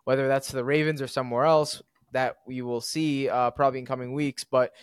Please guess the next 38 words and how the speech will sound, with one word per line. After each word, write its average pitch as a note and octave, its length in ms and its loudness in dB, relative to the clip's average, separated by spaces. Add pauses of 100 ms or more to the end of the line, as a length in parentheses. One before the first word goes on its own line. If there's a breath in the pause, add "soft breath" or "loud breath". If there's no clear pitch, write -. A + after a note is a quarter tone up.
(280 soft breath)
this E3 160 -2
is E3 80 -6
one F3 140 4
of E3+ 60 8
those D3+ 140 4
things D#3 240 -2
where C3+ 260 6
it's C#3 280 -4
more C#3+ 260 4
of C#3+ 100 0
a D3+ 60 0
no-brainer C3 540 0
that B2 120 -4
they A#2+ 100 -4
trade B2 260 -2
Derrick A#2 240 0
Henry D#3 440 -4 (260)
than B2+ 420 0 (100)
that B2+ 220 2
they B2 100 0
move A#2+ 320 -8
DeAndre A2+ 460 -4
Hopkins, A2 720 0 (260 soft breath)
because A#2+ 520 -4 (240)
Hopkins C3+ 400 -2
is, B2 160 -12
you C3 80 -10
know, A#2 120 -6
brand D3 260 -2
new F3 100 0
there. E3 400 0 (500)
Derrick D3+ 160 2
Henry D#3+ 260 -2
is B2+ 80 -8
not E3 300 0
getting D#3+ 220 -2
that C#3+ 120 2
extension. C3 720 -4